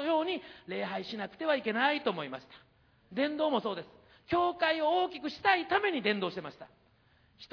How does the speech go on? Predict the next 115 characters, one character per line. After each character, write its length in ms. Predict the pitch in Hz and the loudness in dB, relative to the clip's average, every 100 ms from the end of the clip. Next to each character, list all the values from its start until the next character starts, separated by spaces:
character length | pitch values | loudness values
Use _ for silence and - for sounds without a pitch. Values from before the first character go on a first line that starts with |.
| 330 | 0
人 0 | |
連 100 | 285 | 0
れ 140 | 294 | -2
て 80 | 285 | -4
き 80 | 262 | -2
た 80 | 247 | -4
ら 60 | |
一 80 | 190 - | -4 -2
人 120 | 247 190 | -2 0
増 80 | |
え 60 | 196 | 0
ま 100 | 180 | -2
す 80 | 220 | -6
も 80 | 165 | -6
ん 60 | |
ね。 220 | 180 156 - _ _ _ | -6 -6 -16 _ _ _
二 100 | 277 | 0
人 140 | 269 262 | 0 -2
連 120 | 269 | -6
れ 80 | 254 | -4
て 0 | |
き 80 | 269 | -2
た 100 | 247 | 0
ら 200 | 226 190 | 0 0
二 180 | - | 0
人 100 | 226 | 0
増 60 | 196 | 0
え 60 | 196 | -4
ま 120 | 185 | -4
す 60 | |
も 100 | 196 | -6
ん 60 | 180 | -6
ね。 260 | 240 233 - - _ - | -4 -6 -10 -20 _ -4
え 500 | 214 208 202 190 185 | 0 2 0 -2 -4
ー、 40 | |
「じ 20 | 269 | -4
ゃ 60 | |
あ 60 | 262 | -2
皆 160 | 277 | -4
さ 260 | 262 254 190 | -4 -4 -4
ん、 40 | 196 | -8
ね、 240 | 240 202 - - | -8 -8 -10 -2
来 180 | 220 240 | 0 0
週 180 | - 240 | -2 -2
は 140 | 220 | -2
誰 120 | 214 | 0
々 140 | 254 247 | -2 -4
連 120 | 254 | -6
れ 60 | 277 | -8
て 60 | |
き 80 | 262 | -6
て 60 | 262 | -4
く 40 | |
だ 40 | |
さ 80 | 240 | -2
い。 40 | 190 | 0
何 280 | 233 285 | 0 -2
人 100 | 247 | -6
連 80 | 269 | -6
れ 80 | 269 | -8
て 80 | 214 | -6
き 60 | |
ま 100 | 269 | -4
し 100 | 233 | -2
ょ 140 | 294 269 | -2 -2
う」 40 | 254 | -2
と 40 | |
か 80 | 240 | -4
っ 40 | |
て、 100 | 226 - - | -6 -14 -12
そ 80 | 247 | -6
ん 60 | 247 | -4
な 80 | 240 | -2
こ 100 | 247 | -2
と 140 | 226 | 0
を 220 | 208 180 - | 0 -2 -6
よ 140 | 226 240 | 0 0
く 360 | 233 196 156 - | 0 -6 -8 -12
言 80 | 233 | -10
っ 40 | |
て 120 | - | -6
ま 160 | 277 277 | -4 -4
し 40 | |
た 120 | 247 | -6
け 80 | 202 | -8
れ 60 | 196 | -6
ど 100 | 185 | -4
も、 280 | 247 214 - - _ | -4 -6 -8 -20 _
で 100 | 190 | -6
も、 340 | 202 170 143 - - - | -2 -2 -2 -8 -20 -12
教 280 | - 277 320 | 0 2 2
会 220 | 320 330 | 4 2
の 100 | 330 | 2
人 240 | 320 359 320 | -4 -6 -6
数 140 | 254 | -4
が 120 | 202 | -2
増 140 | 180 285 | -2 -2
え 60 | |
る 100 | 320 | -4
た 160 | 320 381 | -2 -4
め 140 | 403 | -2
に 100 | 392 | -2
伝 160 | 269 254 | 2 2
道 80 | 247 | 2
す 80 | 269 | 0
る 60 | |
ん 20 | |
じ 60 | 240 | -4
ゃ 40 | |
な 80 | 165 | -4
い 40 | 156 | -6
で 60 | |
し 40 | |
ょ 40 | |
う。 20 | 113 | -12